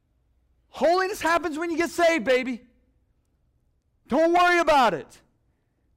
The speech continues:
Jesus covered you. All your sins, past, present, future, they're all forgiven. And we lumped it all, the holiness, into one, one, one, one, one package.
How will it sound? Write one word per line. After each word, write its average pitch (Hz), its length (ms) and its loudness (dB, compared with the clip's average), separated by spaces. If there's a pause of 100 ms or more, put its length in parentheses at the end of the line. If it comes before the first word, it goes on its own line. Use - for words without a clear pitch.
(200)
Jesus 285 460 -2
covered 330 440 0
you. 180 200 -8 (1600)
All 330 180 0
your 302 140 -4
sins, 330 320 -6
past, 330 360 -2
present, 311 320 -2
future, 320 280 -8
they're 311 140 0
all 320 260 0
forgiven. 214 560 -6 (2250)
And 131 80 -12
we 143 60 -10
lumped 190 280 -10
it 185 80 -6
all, 180 380 -4
the 175 100 -8
holiness, 143 480 -12
into 139 160 -14
one, 131 400 -14 (140)
one, 135 320 -14
one, 131 420 -16
one, 131 420 -16 (1700)
one 147 200 -12
package. 131 480 -12